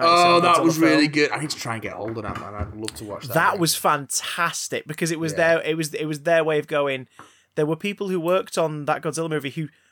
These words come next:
Speaker 2: honestly, we do like Godzilla. We're
Speaker 1: Yeah.
Speaker 2: sorry for that thing you just watched, so we're gonna try and work the mythology in. Um,
Speaker 1: Yeah.
Speaker 2: and it's like th-, their version of Mecha, 'cause Godzilla in the show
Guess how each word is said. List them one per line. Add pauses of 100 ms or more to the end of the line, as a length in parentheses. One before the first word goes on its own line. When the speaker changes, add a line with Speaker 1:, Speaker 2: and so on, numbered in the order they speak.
(160)
Speaker 2:
honestly,
we
do
like
Godzilla. (380)
We're
Speaker 1:
Yeah.
Speaker 2:
sorry
for
that
thing
you
just
watched, (260)
so
we're
gonna
try
and
work
the
mythology
in. (420)
Um,
Speaker 1:
Yeah. (160)
Speaker 2:
and
it's
like
th-,
their
version
of
Mecha,
'cause
Godzilla
in
the
show